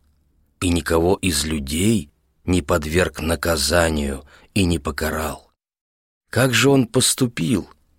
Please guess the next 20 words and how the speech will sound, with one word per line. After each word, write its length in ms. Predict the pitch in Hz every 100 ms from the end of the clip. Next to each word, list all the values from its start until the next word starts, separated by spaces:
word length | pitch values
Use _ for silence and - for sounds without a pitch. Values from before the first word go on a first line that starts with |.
| _
чтобы 400 | - - 95 98 -
ученик 640 | 113 - 101 110 135 -
познал 680 | - 104 98 85 95 117 113
карательную 840 | - 104 107 113 101 98 101 101 95
силу 400 | - 113 101 80
его? 400 | 71 67 - - _ _ _ _ _ _ _
Если 300 | 87 82 85
бы 140 | 82
он 220 | 90 90 85
наказал 680 | 85 90 82 71 101 107
кого-нибудь, 920 | - 80 80 110 90 73 113 135 - - _ _ - - -
то 120 | 101
показалось 720 | - 101 98 80 104 123 110
бы, 140 | 90 110
что 300 | - - 95
он 240 | 110 113 - _ _ _ -
противоречит 880 | 90 - 95 90 78 82 120 - -
собственным 760 | - 107 - - 101 104 110
словам 540 | - 87 90 104 127
своим: 540 | 113 - - 85 78